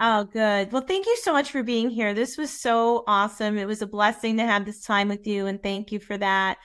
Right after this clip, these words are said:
I trust that everyone listening got what they needed from it. So thank you again. And, uh, thank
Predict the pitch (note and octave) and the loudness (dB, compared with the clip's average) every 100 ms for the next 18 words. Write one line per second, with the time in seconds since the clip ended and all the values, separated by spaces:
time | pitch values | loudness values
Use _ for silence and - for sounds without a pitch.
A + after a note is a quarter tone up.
0 | - - _ - G#3+ G#3+ - A3 A3 A3 | -20 -20 _ -6 -4 -2 0 0 0 -4
1 | G#3 G#3+ G#3 G3+ G3 G#3 F#3+ F#3+ F3+ F3 | -2 -2 -2 -2 -4 -4 -2 0 0 0
2 | G3 F#3+ F#3 F#3 F#3 F#3+ F#3 F3+ E3 E3 | -2 -4 -2 -2 -2 -4 -4 -2 -2 -2
3 | E3 - _ _ _ - - G#3+ G3+ G3+ | -4 -6 _ _ _ -12 -2 0 2 0
4 | F#3+ - A3+ A3+ B3 A#3+ A3 G#3 G3+ G#3 | -4 -2 -2 -2 -2 -2 0 0 2 0
5 | - G3 F#3+ F#3 G3 G3 F#3+ A#3 B3+ | -2 -2 -2 -2 -2 -2 0 0 -2